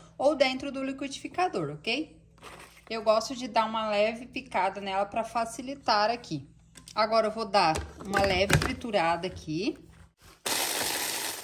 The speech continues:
Ó,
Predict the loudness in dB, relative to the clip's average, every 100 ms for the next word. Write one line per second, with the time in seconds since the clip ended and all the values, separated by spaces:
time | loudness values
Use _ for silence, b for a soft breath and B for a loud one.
0 | -16 _ _ -10 -8 -6 -6 -6 -6 -6
1 | -4 -4 -4 -6 -6 -6 -6 -6 -6 -8
2 | -10 -14 -20 _ _ -20 -20 -20 _ _
3 | _ _ _ _ -20 -18